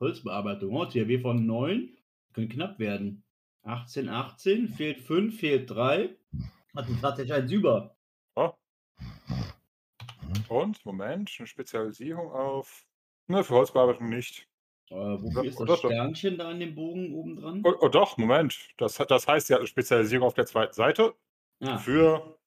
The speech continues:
Speaker 2: Weinschnitzerei. Okay, ja. Sie hat in Holz geschnitzt, nicht im Knochen. Das heißt, äh, ihr habt zumindest schon mal eine fertige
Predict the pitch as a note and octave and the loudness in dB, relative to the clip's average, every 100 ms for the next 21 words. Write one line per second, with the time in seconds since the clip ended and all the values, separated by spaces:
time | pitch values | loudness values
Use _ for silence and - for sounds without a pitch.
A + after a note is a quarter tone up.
0 | _ _ _ A2+ B2+ - C3 B2+ A2+ F#2 | _ _ _ 2 2 2 -2 0 0 0
1 | G2 A#2 A#2 F#2+ F#2+ - _ _ - - | 0 2 2 2 -4 -14 _ _ -20 -20
2 | - - C#3 - B2+ F#3+ - D3+ F3+ E3+ | -12 2 2 2 4 4 4 -2 0 0
3 | - C#3+ C3+ A2 - D#3+ F3+ F3 B2+ B2 | -2 -6 -6 -8 0 2 2 2 2 4
4 | A#2+ B2+ - - B2+ A#2+ A#2+ - _ _ | 4 4 -2 -6 0 2 0 -4 _ _
5 | _ _ B2+ D3 E3+ D#3+ - C#3+ C#3 C#3+ | _ _ -4 -2 0 0 0 0 2 4
6 | F#3 G3 - D3+ D#3 D#3+ D#3+ D3 C#3+ C#3 | 4 4 2 4 4 2 2 4 4 2